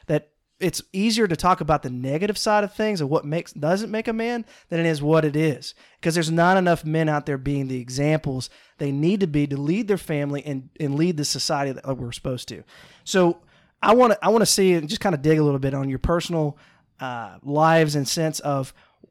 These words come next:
give me some examples of men that you've come across that weren't like a man. Like, give me, you know, what they've said, how they interacted, maybe personal if you have something, and just kinda give me some,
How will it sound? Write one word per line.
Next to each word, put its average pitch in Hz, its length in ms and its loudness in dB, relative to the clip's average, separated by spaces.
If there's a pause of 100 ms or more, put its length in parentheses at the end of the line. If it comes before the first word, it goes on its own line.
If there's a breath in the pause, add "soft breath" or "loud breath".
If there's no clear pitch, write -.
(160)
give 185 160 -4
me 269 80 -2
some 247 160 -4
examples 165 440 -2
of 139 80 0
men 151 280 2
that 143 180 -4
you've 170 360 -4
come 165 180 -2
across 139 360 -4
that 127 180 -8
weren't 147 400 0 (100)
like 131 260 -10
a 127 40 -10
man. 117 320 -12
Like, 123 180 -12
give 160 160 -8
me, 180 180 -4 (380 loud breath)
you 165 100 0
know, 147 80 2
what 160 220 0
they've 151 180 -2
said, 170 420 2
how 180 320 0
they 160 200 -2
interacted, 151 800 0 (280 soft breath)
maybe 165 240 -2
personal 180 520 2
if 151 120 -2
you 143 60 0
have 160 220 4
something, 156 420 -2 (280 loud breath)
and 151 140 0
just 156 160 0
kinda 190 220 2 (160)
give 190 120 -2
me 196 60 2
some, - 180 0